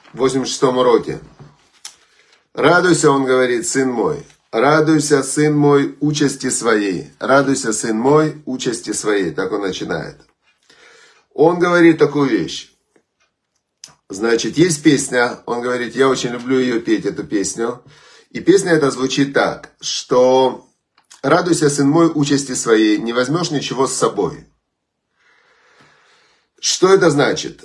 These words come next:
Вот смотрите. Э, что человека расстраивает? Вот он расстраивается, это доказано учеными. Вот сидит человек, например, да? Сидит человек и думает: «Блин, мне не хватает».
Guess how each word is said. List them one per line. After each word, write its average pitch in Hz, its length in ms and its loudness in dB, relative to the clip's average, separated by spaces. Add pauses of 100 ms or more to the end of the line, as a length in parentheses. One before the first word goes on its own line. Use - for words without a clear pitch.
Вот 147 220 2
смотрите. 139 580 0 (580)
Э, 110 160 0
что 190 240 4
человека 180 300 2
расстраивает? 104 720 2
Вот 127 160 -2
он 156 160 4
расстраивается, 147 840 2
это 135 400 2
доказано 143 640 2
учеными. 98 480 0
Вот 143 200 0
сидит 147 260 2
человек, 127 320 2
например, 92 420 -6
да? 143 320 0 (500)
Сидит 139 320 -4
человек 143 540 2 (2500)
и 123 80 -8
думает: 120 480 0 (280)
«Блин, 135 500 2
мне 139 200 -2
не 147 100 0
хватает». 113 680 0